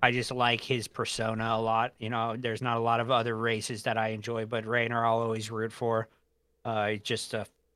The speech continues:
just, just a fun dude to, to, he's always, he's a great, great personality. Um, I could say Maru, just, but he's a turtley Terran these days, which is, is not bad, but,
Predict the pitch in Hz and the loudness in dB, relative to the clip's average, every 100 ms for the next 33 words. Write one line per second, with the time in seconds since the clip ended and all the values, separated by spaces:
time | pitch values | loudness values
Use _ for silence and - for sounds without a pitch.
0 | _ _ _ - - - _ _ _ - | _ _ _ -10 -10 -10 _ _ _ -8
1 | 117 127 - - 113 110 110 110 110 113 | -4 -4 -4 -4 -4 -4 -4 -6 -6 -10
2 | 110 _ - 123 - - 113 113 120 113 | -12 _ -14 -14 -14 -10 -6 -2 -2 -4
3 | 127 117 117 127 117 120 120 120 113 _ | -8 -8 -4 -2 -2 -2 -2 -2 -4 _
4 | 123 110 113 107 104 107 104 110 104 _ | -4 -2 -2 -2 0 0 -2 -4 -6 _
5 | _ _ _ _ _ 117 110 107 104 104 | _ _ _ _ _ -4 -2 -2 -4 -8
6 | 104 _ _ _ _ _ _ _ _ _ | -14 _ _ _ _ _ _ _ _ _
7 | _ - 117 120 - 117 113 107 107 110 | _ -6 0 2 4 4 6 4 4 2
8 | 110 107 _ - 107 - - 110 107 - | 0 -4 _ -6 -6 -4 0 0 0 -6
9 | _ _ _ - 135 - 123 - 113 110 | _ _ _ -10 -6 -4 -2 0 2 2
10 | 107 98 - 104 104 104 104 104 107 104 | 0 -2 -2 -2 -2 -4 -6 -4 -2 0
11 | 107 - 110 - 113 _ _ _ _ _ | -2 -4 -6 -8 -12 _ _ _ _ _
12 | - 107 101 - - 117 120 127 101 113 | -8 -6 -6 -6 -4 -2 4 4 6 6
13 | 110 107 113 113 | 6 2 0 -2